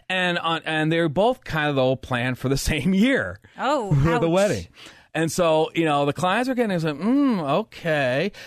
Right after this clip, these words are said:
Speaker 1: And everything was going fine until the third daughter later in the year announced
Speaker 2: <laughs>
Speaker 1: she's getting married in the same year.
Speaker 2: Oh.
Speaker 1: Best laid plans, right?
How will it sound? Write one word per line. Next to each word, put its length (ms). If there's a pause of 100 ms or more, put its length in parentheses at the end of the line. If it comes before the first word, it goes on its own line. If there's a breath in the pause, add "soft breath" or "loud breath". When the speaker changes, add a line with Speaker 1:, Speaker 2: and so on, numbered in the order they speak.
(160 loud breath)
Speaker 1:
And 180
everything 280
was 100
going 220
fine 340
until 240
the 100
third 480
daughter 460
later 340
in 200
the 80
year 320
announced 600
Speaker 2:
<laughs> 100
Speaker 1:
she's 280
getting 440
married 400 (120 loud breath)
in 220
the 100
same 380
year. 300 (420)
Speaker 2:
Oh. 640
Speaker 1:
Best 320
laid 240
plans, 500
right? 220